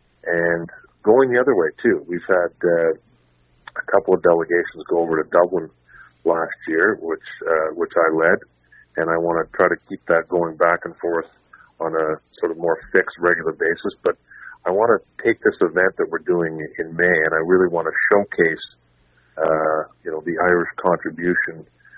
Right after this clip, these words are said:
to Canada. And that's why I'm not doing it in March, you see, because in March everybody thinks of Saint Patrick's Day, which is, was a fantastic celebration. But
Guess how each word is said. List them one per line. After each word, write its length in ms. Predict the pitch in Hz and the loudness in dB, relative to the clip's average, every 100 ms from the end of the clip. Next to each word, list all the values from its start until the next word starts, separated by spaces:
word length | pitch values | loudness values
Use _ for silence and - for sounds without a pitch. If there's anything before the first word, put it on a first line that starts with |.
| - _ _ - | -20 _ _ 0
to 80 | 95 - | 0 2
Canada. 400 | 98 98 80 78 | 2 4 2 2
And 20 | |
that's 200 | 113 - | -2 2
why 160 | 165 139 | 2 4
I'm 100 | 123 | 2
not 180 | 110 | 0
doing 300 | - 107 98 | 2 2 2
it 80 | 82 | -2
in 80 | 82 | -4
March, 280 | 87 92 - - | 0 2 0 -6
you 60 | - | -14
see, 160 | 82 | -14
because 320 | 78 85 87 - _ - - - - | -12 -4 -4 -4 _ -20 -20 -20 -10
in 100 | 95 | -2
March 240 | 101 104 - | 2 2 0
everybody 400 | 90 87 87 82 80 | -4 -4 -4 -4 -4
thinks 220 | 90 - | -10 -12
of 60 | - | -12
Saint 160 | 87 82 101 | -10 -4 0
Patrick's 320 | 92 90 - | 0 -2 -6
Day, 160 | 85 | -6
which 220 | 87 87 - | -4 -4 -8
is, 160 | 80 - - | -12 -12 -12
was 80 | 87 - | -12 -4
a 40 | |
fantastic 480 | 90 85 92 87 - | -4 0 -2 -2 -6
celebration. 640 | - 85 82 90 85 82 82 | -2 -2 0 -2 -2 -6 -8
But 160 | 90 | -8